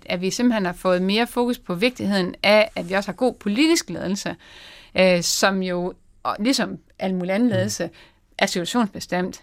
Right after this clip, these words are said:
Speaker 1: Men både det at kunne sætte retning som politiker, det at kunne,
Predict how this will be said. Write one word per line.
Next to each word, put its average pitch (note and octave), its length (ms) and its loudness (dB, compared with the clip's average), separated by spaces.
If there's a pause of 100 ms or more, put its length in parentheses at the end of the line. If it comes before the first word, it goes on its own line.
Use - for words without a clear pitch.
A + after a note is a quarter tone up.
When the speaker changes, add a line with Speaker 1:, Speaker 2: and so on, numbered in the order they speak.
Speaker 1:
Men F#3 200 0
både B3 240 6
det D4 100 0
at C4+ 80 0
kunne A#3 100 -10
sætte F#3+ 220 -4
retning A#3 260 -2
som - 120 -14
politiker, G3+ 480 -6 (560)
det B3 340 2
at F#3 240 -2
kunne, F#3 380 -4